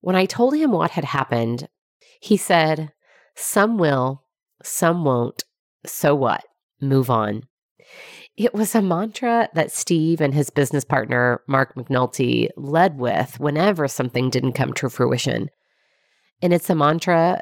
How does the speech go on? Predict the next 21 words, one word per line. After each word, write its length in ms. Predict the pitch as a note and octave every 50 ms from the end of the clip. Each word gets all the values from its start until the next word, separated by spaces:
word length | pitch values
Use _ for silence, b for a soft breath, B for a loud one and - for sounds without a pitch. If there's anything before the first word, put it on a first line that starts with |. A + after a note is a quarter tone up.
| - -
that 300 | D#3 C#3 - - - -
team 220 | - F#3 F3 E3+
members 360 | E3 E3 D#3+ D#3 D#3 D3+ -
continue 540 | - E3 D3 B2+ - D3 C3 B2 B2+ B2+ C3
to 180 | - - C3+ A#2+
use 240 | B2 C3 C3 A#2+
today. 600 | - - C3+ C3 C3 A#2 G#2+ G#2 G#2+ - - D3 D3+ - _ _ _ _ _ b b b b b b b b b b
It 240 | - G#3 A#3+ F#3+ E3+
doesn't 400 | G#3 G3+ G3+ A#3 B3 - - -
roll 200 | D3 D3 D3 D3+
off 260 | C#3+ C#3+ - - -
the 80 | C#3+ C3+
tongue 640 | - - B2+ B2 A#2+ A#2+ B2+ C3+ D3 D#3+ E3+ F3 - _ _ _ _
for 160 | - D#3 D3
me 320 | C#3+ C#3+ C#3+ D#3 F3 F3+
the 120 | D#3 D3 C3
way 160 | C3+ C3+ C#3
it 100 | - -
does 220 | D3+ D3 D#3 -
for 100 | - D3+
Steve. 540 | D#3+ - - D#3 D3+ D3 D3+ D#3+ F3+ E3+